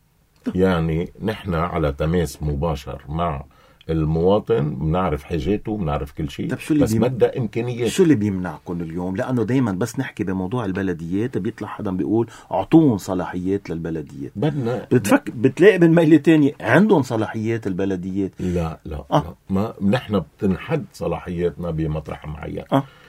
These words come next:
Speaker 1: يعني هون لازم،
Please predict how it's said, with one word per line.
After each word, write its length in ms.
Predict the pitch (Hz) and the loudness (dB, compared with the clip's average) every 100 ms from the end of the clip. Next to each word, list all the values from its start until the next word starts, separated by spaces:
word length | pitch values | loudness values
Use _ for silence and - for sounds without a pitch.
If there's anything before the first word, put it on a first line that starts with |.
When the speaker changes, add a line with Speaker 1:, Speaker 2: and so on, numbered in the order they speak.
| - - 90 | -20 -6 0
Speaker 1:
يعني 440 | 92 85 82 82 | 0 0 0 0
هون 480 | 107 120 92 87 92 101 - - - 185 - _ _ _ 90 82 | 2 4 4 4 4 2 -2 -18 -20 -18 -18 _ _ _ -12 -8
لازم، 460 | 87 101 90 85 | 2 4 4 0